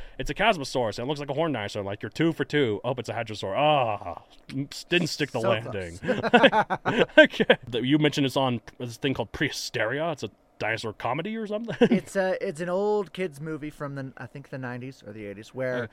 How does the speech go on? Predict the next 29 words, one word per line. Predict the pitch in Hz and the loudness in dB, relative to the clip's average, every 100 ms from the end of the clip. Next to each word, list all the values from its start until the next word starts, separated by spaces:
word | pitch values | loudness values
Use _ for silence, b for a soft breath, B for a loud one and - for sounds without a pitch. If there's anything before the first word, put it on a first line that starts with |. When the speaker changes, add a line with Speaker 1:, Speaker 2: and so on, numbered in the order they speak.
| B B | B B
Speaker 1:
stop | 160 135 | 4 4
motion | 143 147 | 2 0
dinosaurs, | 143 147 143 139 | -2 -2 -4 -4
I'm | 139 | -6
assuming, | 147 131 135 120 | -6 -6 -6 -6
or? | 92 131 | -6 -4
Speaker 2:
Um, | 147 147 143 - 131 107 - - - | -4 -4 -8 -16 -20 -20 -20 -20 -20
stop | - - 160 180 | -16 -6 -6 -4
motion | 190 202 220 208 - | -6 -6 -8 -8 -8
and | 139 156 160 160 120 | -8 -6 -8 -8 -10
little, | 135 127 110 107 | -8 -8 -8 -10
uh, | 110 104 98 - | -10 -10 -12 -12
animatronics. | 123 117 104 120 98 - | -14 -14 -14 -10 -12 -8
Speaker 1:
Oh, | 131 131 123 | -2 0 0
okay. | 123 | -2
Speaker 2:
So | 123 143 139 117 | -2 -2 -4 -4
basically, | 170 185 170 175 175 - b b b _ - | -4 -4 -4 -2 -2 -8 b b b _ -16
there's | 131 139 131 120 | -10 -6 -6 -8
this, | 139 131 - - _ _ - | -8 -8 -10 -20 _ _ -12
uh, | 123 123 - | -8 -8 -10
in | 139 123 | -12 -10
South | 139 139 | -8 -8
America, | 127 127 131 123 110 | -10 -8 -8 -8 -10
there's | 110 117 - | -10 -12 -10
this | 117 107 - - | -12 -12 -16 -16
shrine | - 151 143 127 107 | -12 -8 -6 -6 -10
and | 104 104 | -14 -14
this | 107 | -16
temple. | - 135 123 107 90 | -12 -12 -10 -10 -10